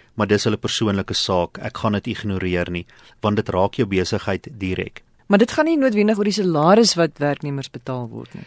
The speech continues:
Speaker 1: Nee, nee, inteendeel, kyk, een van die maklikste maniere om mense se geldprobleme op te los is om hulle meer geld te betaal. Dis die, die maklike, maar ook ongelukkig die kortstondige metode, want dit is vir baie min besighede volhoubaar.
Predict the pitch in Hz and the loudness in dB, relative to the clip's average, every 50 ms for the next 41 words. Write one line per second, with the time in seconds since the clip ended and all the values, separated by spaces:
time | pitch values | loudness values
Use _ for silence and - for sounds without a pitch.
0 | - - _ _ _ - 117 127 165 160 110 92 92 104 113 127 139 143 151 - | -20 -20 _ _ _ 2 4 6 6 6 6 4 2 2 2 2 2 0 2 4
1 | 220 220 202 175 170 156 - - _ _ - 190 180 - - - 202 190 - 247 | 4 6 8 8 6 6 2 -6 _ _ 0 0 0 0 0 2 2 4 6 6
2 | 214 143 113 123 - - 170 - - 156 131 117 113 117 120 127 120 110 98 98 | 6 6 6 6 6 4 2 4 4 4 4 6 6 6 6 4 4 4 2 2
3 | 95 - 117 - - 110 - - 117 117 - - - 101 101 101 101 107 110 113 | 0 -2 -6 -4 -6 -6 0 0 0 0 0 -2 -8 -2 0 0 0 0 -2 -2
4 | 113 - 143 120 101 92 - 101 - 101 95 92 92 90 - 104 98 95 90 - | 0 0 2 2 2 0 -2 -4 -4 -4 -4 -4 -4 -4 -4 -2 -2 -2 -2 -2
5 | - 104 92 87 - - 90 90 92 - - 131 110 92 87 85 92 - - - | -2 0 0 0 -2 -6 -8 -8 -8 0 2 2 4 4 0 -4 -4 -4 -2 -2
6 | 98 87 - - - - 104 98 95 95 113 113 - 143 120 - - 147 170 - | -4 -4 -4 -14 -6 -4 -2 0 2 2 2 4 2 0 2 4 2 0 0 -2
7 | - _ _ - - _ _ _ 110 104 123 147 156 147 - - 135 120 117 - | -6 _ _ -20 -20 _ _ _ -2 0 0 2 0 0 0 0 -4 -2 0 2
8 | 117 110 - 117 - - - 107 104 101 98 - _ _ _ _ _ _ _ _ | 2 2 0 -2 -8 -6 -4 -2 -2 -2 -4 -6 _ _ _ _ _ _ _ _
9 | _ _ - 127 120 - - - - - - 127 123 123 120 107 - - 107 98 | _ _ 0 2 2 2 0 -6 -4 -2 0 2 4 4 4 4 2 0 0 -2
10 | 92 - - - - _ _ _ _ - 95 - _ - 98 92 90 90 95 87 | -2 -2 -8 -20 -20 _ _ _ _ -8 -8 -8 _ -4 -2 -2 0 -2 -2 -2
11 | 92 101 104 101 - _ _ _ _ _ 113 - - 120 - - _ _ - - | 0 -2 -2 -2 -6 _ _ _ _ _ -4 -2 -2 -2 -2 -6 _ _ -8 -6
12 | - 110 98 101 104 117 120 113 107 95 95 92 85 - - 107 - - 104 95 | -6 -2 2 2 4 4 4 2 2 2 0 0 0 0 -4 -6 -4 -2 -2 0
13 | 98 98 92 - _ _ _ _ _ _ - - 120 107 95 90 98 117 120 110 | 0 0 -2 -4 _ _ _ _ _ _ -4 0 2 2 4 6 6 4 4 2
14 | - - - - | -2 -2 -4 -10